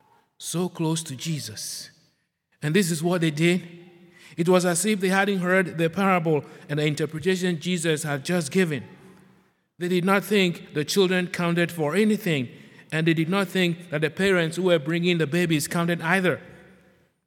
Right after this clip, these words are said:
In a way, they too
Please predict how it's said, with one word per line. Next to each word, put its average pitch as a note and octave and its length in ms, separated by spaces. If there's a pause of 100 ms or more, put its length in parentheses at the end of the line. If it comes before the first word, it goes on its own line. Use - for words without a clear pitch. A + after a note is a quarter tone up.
(680)
In D3 120
a D3 80
way, E3 400 (540)
they F3+ 180
too E3+ 460